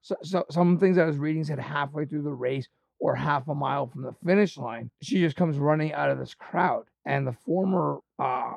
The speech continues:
winner, uh, or a former winner, which was a Canadian, uh, marathoner, was doing the interview. And afterwards, she went to the officials going, "I've run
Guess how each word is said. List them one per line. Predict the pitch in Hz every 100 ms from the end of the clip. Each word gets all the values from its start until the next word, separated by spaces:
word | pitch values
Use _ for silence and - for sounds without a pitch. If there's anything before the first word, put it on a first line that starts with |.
| -
winner, | 131 139 175 202 117 -
uh, | 131
or | 135 139 143 131 -
a | 165
former | 170 165 151 139
winner, | 135 127 127 139 _ _ _ _
which | - 139
was | 147
a | 139
Canadian, | - 139 151 208 202 135 113 113 _ _
uh, | 127 120
marathoner, | 123 120 120 117 120 123 127
was | 139
doing | 131 135 127
the | 120
interview. | 135 180 - 131 117 110 - -
And | 135
afterwards, | 139 139 147 143 123
she | 143
went | 143 147
to | 131
the | 131
officials | 123 143 170 175 143
going, | 139 127 _
"I've | 139 185
run | 131 143 151